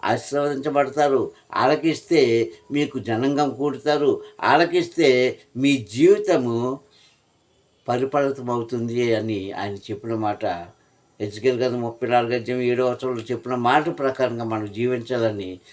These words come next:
మిమ్మల్ని అందరూ కూడా ఈ యొక్క వాక్య ద్వారా వేడుకుంటున్నాను.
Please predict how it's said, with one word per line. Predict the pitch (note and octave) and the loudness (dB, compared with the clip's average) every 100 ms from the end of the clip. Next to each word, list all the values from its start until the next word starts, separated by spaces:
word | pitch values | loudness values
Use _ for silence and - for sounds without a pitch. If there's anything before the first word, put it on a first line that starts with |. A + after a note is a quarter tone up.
| - _ | -20 _
మిమ్మల్ని | B2+ A#2+ A#2 | -6 -2 2
అందరూ | C#3 F3 G3+ F3+ | 4 4 4 4
కూడా | D#3 A#2+ G#2 G2+ - _ - | 2 2 2 -2 -10 _ -10
ఈ | A2+ A#2 | -6 -2
యొక్క | A#2 A2+ G#2+ | 0 0 -2
వాక్య | F#2+ E2+ G2 A#2 - | -2 -2 -2 -4 -4
ద్వారా | A#2 A2 G2+ F2+ F2+ - _ _ | -2 0 -2 -6 -12 -20 _ _
వేడుకుంటున్నాను. | F#2 A2+ A2+ A2+ G#2+ F#2+ E2 D#2+ - | -4 -2 -2 -6 -8 -8 -12 -12 -14